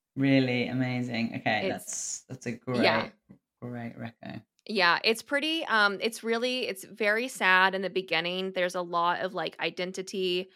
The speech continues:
Speaker 2: issues. There's this kind of exploration of, like, being a mutant, which sounds really weird, but it's very artistically well done.
Speaker 1: Mm-hmm.
Speaker 2: Um, there's a lot of really great, like,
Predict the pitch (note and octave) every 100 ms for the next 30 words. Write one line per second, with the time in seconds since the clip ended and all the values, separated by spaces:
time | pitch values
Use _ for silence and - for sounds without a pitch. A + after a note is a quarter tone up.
0 | - G3 F#3+ G#3 F#3 F3+ F3+ F3+ F3+ -
1 | F3 G3+ F#3+ F#3+ F#3 - - A#3 G#3+ G#3
2 | - G3 F3+ F3+ - F3 D#3+ E3 D#3+ -
3 | _ _ - F#3 F3+ F#3 - F3+ F3 D#3+
4 | E3+ A3 B3 C#4 - G#3 G3+ - A3+ A#3+
5 | A#3 A#3+ A3+ A3+ A3 A3 G3 - F#3+ F#3
6 | - G3 - F#3+ F#3+ G3+ F#3 F#3+ - -
7 | F#3 F#3+ F#3 F#3 F3 - F#3 F3 E3+ F3+
8 | E3+ D3+ E3 E3+ D#3+ D3+ C3 C3+ A#2+ F#3
9 | F3+ F3 F#3+ F3+ F3+ E3+ D3+ F3 F3+ F3
10 | E3 E3+ E3 F3 E3+